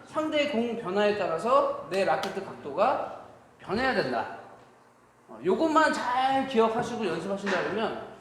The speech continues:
어, 리시브가 굉장히 좋아질 거라고 생각합니다. 상대방이 이제 회전 서비스 넣었을 때, 자, 이제 회전 서비스 같은 경우는 라켓 각도가 또 바뀌어요.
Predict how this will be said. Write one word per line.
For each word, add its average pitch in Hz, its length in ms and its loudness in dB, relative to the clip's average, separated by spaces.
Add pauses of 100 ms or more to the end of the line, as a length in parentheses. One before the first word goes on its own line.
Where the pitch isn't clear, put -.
(460)
어, 147 580 0
리시브가 160 640 -2
굉장히 147 600 -6 (580)
좋아질 156 360 -6
거라고 120 560 -8 (560)
생각합니다. 160 500 -8 (2750)
상대방이 302 260 2
이제 214 120 -4
회전 320 280 -4
서비스 311 320 -6
넣었을 175 280 -8
때, - 300 -10
자, 202 100 -4
이제 190 200 -2
회전 320 240 0
서비스 339 260 -2
같은 269 260 2
경우는 233 500 0 (300)
라켓 220 300 0
각도가 254 380 -4
또 370 160 0
바뀌어요. 135 340 -4